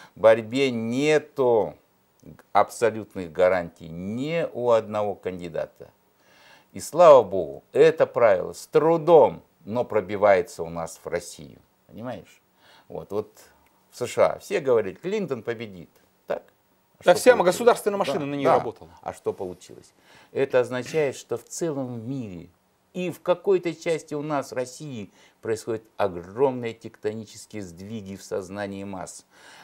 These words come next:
Speaker 1: Не удовлетворяет та система, которая была десятилетия. Поэтому выборы — это всё-таки неизвестность.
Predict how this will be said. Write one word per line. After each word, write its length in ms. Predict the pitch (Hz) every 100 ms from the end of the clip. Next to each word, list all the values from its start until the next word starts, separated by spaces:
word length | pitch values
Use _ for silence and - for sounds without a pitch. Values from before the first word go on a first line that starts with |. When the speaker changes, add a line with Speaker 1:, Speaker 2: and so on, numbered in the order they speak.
| -
Speaker 1:
Не 400 | - 107 131 147
удовлетворяет 1080 | 151 135 135 131 127 123 113 110 98 85 - _ _ -
та 120 | 104
система, 480 | 95 95 - 95 87
которая 380 | 95 87 85 82
была 400 | 80 82 82 80
десятилетия. 1040 | 67 95 - - - 98 82 - - - _ _ _
Поэтому 640 | - 85 90 - 147 82 - _
выборы — 640 | - 78 80 76 87 104 120 _ _ _ _
это 360 | 80 80 - 98
всё-таки 600 | - - 85 82 - 85
неизвестность. 680 | 85 82 76 71 - -